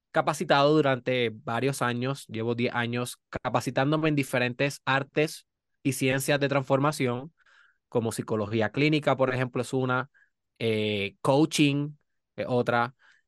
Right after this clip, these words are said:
espiritualidad, liderazgo, empresarismo y demás, estados alterados de conciencia. Realmente, Derek es una conglomeración de diferentes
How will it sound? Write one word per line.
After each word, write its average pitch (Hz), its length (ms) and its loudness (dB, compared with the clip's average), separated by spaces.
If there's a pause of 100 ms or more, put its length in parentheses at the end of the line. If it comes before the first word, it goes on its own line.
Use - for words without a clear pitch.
(360)
espiritualidad, 117 1080 0
liderazgo, 120 880 0
empresarismo 120 960 -2 (440)
y 120 140 -2
demás, 120 460 0
estados 117 300 0
alterados 120 420 2
de 117 100 0
conciencia. 120 580 -4 (540)
Realmente, 175 720 6 (160)
Derek 156 420 2
es 180 120 2
una 180 280 4
conglomeración 151 1080 0 (360)
de 123 280 2
diferentes 135 1040 0